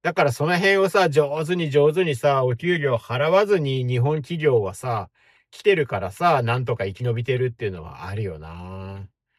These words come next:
ね、なんか内部留保がとかっていう話もあるしさ、ね、でも東証株価指数めちゃめちゃ上がってるわけじゃん。ね、だってあの頃に比べたらさ、もう何倍、五倍、六倍、七倍とかになってるわけでしょ。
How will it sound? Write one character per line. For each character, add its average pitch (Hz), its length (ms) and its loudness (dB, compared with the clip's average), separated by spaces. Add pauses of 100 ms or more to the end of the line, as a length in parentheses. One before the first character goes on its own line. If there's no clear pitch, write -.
(240)
ね、 135 320 -2 (100)
な 117 200 -6
ん 117 40 -6
か 107 140 -6
内 113 320 -2
部 127 100 2
留 139 180 0
保 117 180 -2
が 123 180 0
と 117 120 -6
か 104 100 -8
っ 98 40 -14
て - 100 -10
い - 40 -8
う - 20 -14
話 113 280 -8
も 113 120 -6
あ 120 80 -4
る 107 120 -6
し - 40 -20
さ、 113 300 -8
ね、 135 240 -2
で 143 160 2
も 143 200 0
東 165 180 -2
証 220 100 4
株 226 200 2
価 247 100 2
指 233 100 0
数 190 200 0
め 113 160 0
ち 135 80 -2
ゃ 151 40 0
め 170 100 -6
ち 190 60 -2
ゃ 185 60 4
上 208 40 0
が 202 80 -2
っ 202 80 -6
て - 100 2
る 285 60 4
わ 269 100 -4
け - 120 -6
じ 123 80 -2
ゃ 92 80 -4
ん。 85 80 -12 (1200)
ね、 170 180 4
だ 170 80 6
っ 175 60 -2
て 117 200 0
あ 107 100 0
の 170 120 -2
頃 247 200 4
に 165 80 0
比 127 120 -4
べ 127 220 -2
た 143 100 2
ら 117 100 -2
さ、 113 160 -2
も 117 140 -2
う 113 40 -2
何 147 200 -2
倍、 110 140 -2
五 110 120 -4
倍、 160 200 4
六 196 200 0
倍、 180 200 2
七 127 200 0
倍 175 160 -2
と 202 80 -4
か 151 100 0
に 110 60 -4
な 117 120 -2
っ - 20 -14
て 156 100 -4
る 127 60 -4
わ 104 80 -8
け 98 80 -12
で - 80 -14
し - 80 -20
ょ。 - 280 -20